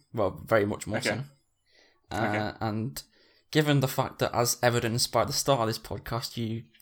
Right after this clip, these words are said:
Speaker 1: like to make a habit and, uh, bit of trivial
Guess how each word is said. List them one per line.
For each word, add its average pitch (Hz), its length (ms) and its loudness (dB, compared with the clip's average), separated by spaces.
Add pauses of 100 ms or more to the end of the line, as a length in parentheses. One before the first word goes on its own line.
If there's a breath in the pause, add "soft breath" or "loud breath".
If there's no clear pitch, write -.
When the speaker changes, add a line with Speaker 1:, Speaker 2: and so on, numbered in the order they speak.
(280)
Speaker 1:
like 123 220 -2
to 127 100 -2
make 113 160 -4
a 113 60 -8
habit 117 360 0 (200)
and, 113 260 -2
uh, 110 300 -2 (800 soft breath)
bit 120 160 2
of 120 120 -2
trivial 127 720 0